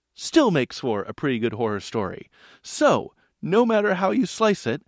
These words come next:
Elizabeth Bathory lived some kind of real-life horror story. We don't know what kind,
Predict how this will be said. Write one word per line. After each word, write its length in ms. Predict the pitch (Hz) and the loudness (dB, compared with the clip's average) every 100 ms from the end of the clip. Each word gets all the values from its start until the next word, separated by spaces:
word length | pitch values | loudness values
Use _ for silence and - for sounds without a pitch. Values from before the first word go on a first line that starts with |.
| _ _ - | _ _ 0
Elizabeth 420 | 160 226 202 190 - | 4 4 4 -2 2
Bathory 580 | 180 196 - 127 - 160 _ - | 4 4 2 -2 -2 -6 _ -6
lived 320 | 135 196 175 | 4 4 4
some 360 | - - 202 196 | -4 0 2 0
kind 240 | - 180 | -2 -2
of 200 | 175 139 | -2 -2
real-life 400 | 170 175 185 185 | -2 0 0 -2
horror 260 | - 202 139 | 2 4 4
story. 540 | - 135 110 95 _ _ _ _ _ _ _ _ _ _ _ _ _ - | 0 0 0 -2 _ _ _ _ _ _ _ _ _ _ _ _ _ -4
We 160 | 151 | -4
don't 320 | 151 196 208 | 2 2 2
know 200 | - 196 | 2 2
what 320 | 185 196 - - | 6 4 2 -2
kind, 600 | 214 170 113 110 160 | 2 4 4 -2 -6